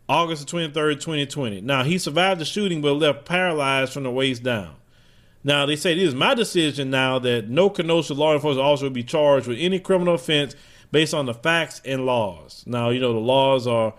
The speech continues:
are whatever they say they are, right? Not what's on paper. They say the, the announcement comes as anger continues to mount across the country as the repeated deaths of black people at the hands of race soldiers.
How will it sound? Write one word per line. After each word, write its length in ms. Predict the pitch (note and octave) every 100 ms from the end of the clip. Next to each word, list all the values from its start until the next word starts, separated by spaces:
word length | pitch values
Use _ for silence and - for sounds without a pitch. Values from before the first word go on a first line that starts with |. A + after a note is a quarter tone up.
| - - -
are 140 | A#2+
whatever 240 | A#2 B2+ A#2
they 100 | A2+
say 280 | - E3+ C3
they 180 | G#2
are, 180 | E2+ - -
right? 300 | G2 A#2 B2
Not 220 | B2+ B2+
what's 140 | A#2+ A#2
on 140 | A2+
paper. 420 | C#3 B2 - - - _ _ _ _
They 100 | A2+
say 220 | C3 D#3 C#3
the, 160 | C3
the 140 | B2+ C3
announcement 500 | C3+ E3 F3 E3+ D3+
comes 320 | E3+ D#3+ C#3
as 160 | B2+ -
anger 320 | D3 E3+ E3
continues 520 | D3 C3+ E3+ D#3 C#3+
to 40 |
mount 220 | B2+ D3+ D3
across 240 | D#3 C#3+
the 60 | B2
country 380 | D3+ D3 C#3
as 120 | A#2 B2
the 80 |
repeated 400 | A#2+ A2+ F3 D3+
deaths 260 | B2+ D3 D3
of 160 | G#2 A2
black 300 | C#3+ B2 B2
people 180 | E3+
at 60 | D3+
the 100 | B2+
hands 320 | C#3+ D3 C3
of 80 | G#2+
race 240 | B2+ F3
soldiers. 480 | F3+ G3 F#3+ G3 F#3+